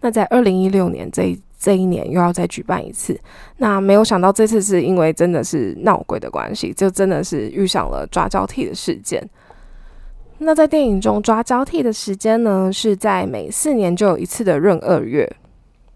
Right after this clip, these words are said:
所以每四年当中，就是，呃，过，这个过，在桥上过世的学姐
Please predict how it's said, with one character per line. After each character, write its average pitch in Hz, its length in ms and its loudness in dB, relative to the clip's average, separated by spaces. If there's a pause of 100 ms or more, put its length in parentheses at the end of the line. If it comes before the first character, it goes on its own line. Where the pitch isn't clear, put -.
(600)
所 262 120 2
以 277 60 6
每 277 180 2
四 302 260 -2
年 220 280 2
当 208 260 2
中， 196 320 0
就 202 160 0
是， 185 400 2 (520)
呃， 208 260 0 (400)
过， 233 240 6 (220)
这 294 100 4
个 226 180 2
过， 214 240 0
在 220 320 0
桥 - 220 -4
上 208 180 -2
过 196 160 0
世 170 160 -6
的 69 360 -4
学 - 320 -8
姐 - 280 -8